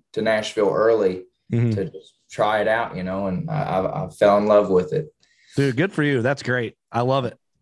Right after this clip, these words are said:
Speaker 2: I love it. And you're also pretty good at killing big bucks is what it's looking like.
Speaker 1: Well, I guess I was this year. <laughs> If you asked me previous years ago, no. Uh,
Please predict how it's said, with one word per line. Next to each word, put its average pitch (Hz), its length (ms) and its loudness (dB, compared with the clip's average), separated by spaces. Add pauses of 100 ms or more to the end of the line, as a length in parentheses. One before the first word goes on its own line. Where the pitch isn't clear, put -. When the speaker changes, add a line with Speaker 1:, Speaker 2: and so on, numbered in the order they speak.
Speaker 2:
I 107 60 -2
love 131 240 0
it. 110 100 -4 (180)
And 160 240 0
you're 147 160 2
also 196 300 0
pretty 190 240 -2
good 185 140 0
at 160 100 -6
killing 180 240 0
big 160 180 -2
bucks 170 340 -2
is 123 120 -2
what 139 120 0
it's 127 120 -4
looking 139 260 -2
like. 92 200 -4 (680)
Speaker 1:
Well, 143 260 8
I 165 120 6
guess 156 260 6
I 151 80 6
was 147 300 6
this 151 320 4
year. 104 280 2
<laughs> 151 220 2
If - 320 0
you 143 80 -6 (180)
asked 151 220 6
me 143 160 2
previous 147 460 2
years 113 240 -4
ago, 110 320 2
no. 127 320 2
Uh, 101 340 0